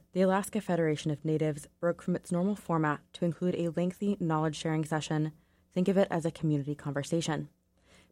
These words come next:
Many speakers called on younger generations to get involved in these difficult conversations, and as K Y U K's Emily Schwing reports, young people who were there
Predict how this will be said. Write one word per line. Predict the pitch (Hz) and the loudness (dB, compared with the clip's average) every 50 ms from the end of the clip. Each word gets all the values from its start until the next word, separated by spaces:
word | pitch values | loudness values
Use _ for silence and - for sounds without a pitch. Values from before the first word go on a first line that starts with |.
| _ | _
Many | - 180 185 196 208 190 | 0 2 4 4 4 2
speakers | - - 185 185 - 190 180 - | 2 -2 -2 0 0 0 0 -2
called | - - 175 170 | -2 -2 0 2
on | 175 180 175 | 4 4 4
younger | 165 170 175 170 175 | 4 2 2 0 0
generations | - 165 160 156 143 143 143 - 147 120 139 160 - - - - | 0 0 0 0 0 -2 -2 -4 -4 -6 -6 -6 -8 -14 -10 -8
to | - 180 | -2 0
get | 185 - | 2 2
involved | - 208 190 180 180 170 170 180 180 - | 2 4 4 4 4 4 4 2 2 2
in | 170 175 | 0 0
these | 170 156 147 | 0 -2 -2
difficult | 147 175 165 170 175 - - - | -2 -4 -4 -4 -4 -6 -6 -6
conversations, | - - 160 160 160 151 - 165 156 151 - 139 - 120 - - - _ _ _ - - _ _ | -4 -4 -2 -2 -2 0 0 -2 -2 -2 -4 -6 -6 -8 -10 -12 -16 _ _ _ -20 -20 _ _
and | 160 170 170 | 0 2 2
as | 170 160 | 2 0
K | - - 170 | 0 0 2
Y | 156 156 156 | 2 4 4
U | 151 151 151 | 2 2 0
K's | - - 151 151 151 156 - - _ - | -2 -2 0 2 0 0 -2 -6 _ -4
Emily | 160 160 160 156 156 151 | -2 0 0 0 0 -2
Schwing | - - - 185 180 180 | -2 -2 0 2 2 2
reports, | 180 180 180 - 185 180 175 - - - - _ _ _ - - - | 2 0 0 0 0 0 0 -2 -6 -16 -20 _ _ _ -10 -2 0
young | 185 196 190 | 2 2 2
people | 190 214 220 - 233 | 0 -2 -2 -2 -2
who | 220 208 220 | -2 0 0
were | 220 226 220 | 0 2 2
there | 165 156 147 147 147 147 151 | 2 4 4 4 2 0 -2